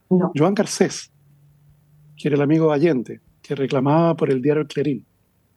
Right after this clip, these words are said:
Speaker 2: por la expropiación del diario El Clarín. Entonces, efectivamente, tal como te dice Bárbara, no nos ha ido bien, o sea, no nos ha ido mal en estos juicios, nos ha ido relativamente bien.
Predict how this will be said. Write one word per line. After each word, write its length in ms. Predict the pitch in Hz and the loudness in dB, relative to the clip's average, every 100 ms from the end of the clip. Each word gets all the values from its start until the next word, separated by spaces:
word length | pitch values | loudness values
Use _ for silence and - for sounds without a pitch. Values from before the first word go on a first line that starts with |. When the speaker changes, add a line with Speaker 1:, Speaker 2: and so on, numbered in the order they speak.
| _ _ _ _ | _ _ _ _
Speaker 2:
por 100 | - | -6
la 60 | |
expropiación 480 | 139 131 127 - 160 | -4 -2 -2 0 0
del 140 | 156 | 0
diario 180 | 139 143 | 0 0
El 60 | 143 | 0
Clarín. 300 | 135 120 107 _ _ _ _ - - _ _ | -4 -6 -10 _ _ _ _ -20 -20 _ _
Entonces, 680 | 185 220 - 254 247 220 - - | -2 -2 0 2 4 2 -2 -6
efectivamente, 520 | 160 170 214 240 226 | -2 2 4 2 2
tal 100 | 214 | -2
como 180 | 220 233 | 0 0
te 100 | 233 | 0
dice 160 | 220 | -2
Bárbara, 340 | 214 226 254 269 | -2 0 0 2
no 100 | 247 | 2
nos 120 | 233 | 2
ha 40 | |
ido 300 | 185 269 302 - | 0 -2 -4 -4
bien, 400 | 302 294 131 - - | -2 -2 -4 -10 -4
o 100 | 147 | -2
sea, 140 | 180 | 0
no 80 | 196 | 2
nos 140 | 208 | 2
ha 40 | 196 | 2
ido 100 | 233 | 2
mal 240 | 240 240 | 0 0
en 100 | 131 | -4
estos 220 | 113 147 | -8 -14
juicios, 340 | - 135 - - _ _ - | -8 -8 -10 -20 _ _ -8
nos 100 | 151 | -2
ha 20 | |
ido 100 | 175 | 0
relativamente 540 | 190 170 175 190 175 151 | 2 2 2 2 0 0
bien. 240 | 190 160 | 0 -2